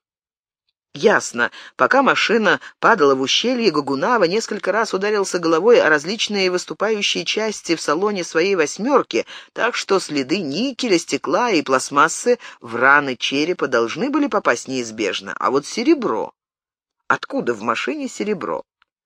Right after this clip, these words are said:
Впрочем, мало ли, чем только не отделывают свои машины автолюбители. Перечитал еще раз. Рваная рана в затылочной части черепа. Следы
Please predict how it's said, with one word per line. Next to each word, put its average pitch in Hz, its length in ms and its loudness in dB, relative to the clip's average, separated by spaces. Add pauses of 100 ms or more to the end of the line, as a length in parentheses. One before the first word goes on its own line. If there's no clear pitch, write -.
(400)
Впрочем, 117 440 -2
мало 117 340 0
ли, 120 260 -4 (680)
чем 139 280 -2
только 151 280 2
не 143 140 -2
отделывают 123 680 -2
свои 240 240 0
машины 139 500 0 (220)
автолюбители. 117 1000 -4 (380)
Перечитал 269 500 0
еще 147 580 2
раз. 107 400 0 (480)
Рваная 147 800 2
рана 123 440 2
в 156 60 -8
затылочной 196 880 -2
части 202 500 -6
черепа. 104 800 -4 (540)
Следы 151 720 -2